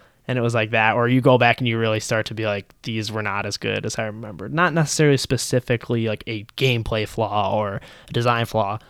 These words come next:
but you're just like, once you go back to them, especially since those were early games, you see how much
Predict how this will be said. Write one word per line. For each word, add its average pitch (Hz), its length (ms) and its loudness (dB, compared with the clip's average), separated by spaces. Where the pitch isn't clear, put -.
but 123 100 0
you're 117 140 4
just 113 120 0
like, 104 220 0
once 139 420 4
you 143 140 4
go 127 180 6
back 110 440 -2
to - 120 -6
them, 113 220 -2
especially 123 640 0
since - 220 0
those 127 180 2
were 117 140 -2
early 117 400 2
games, 110 520 0
you 110 100 -4
see 110 440 0
how 117 160 2
much 107 340 0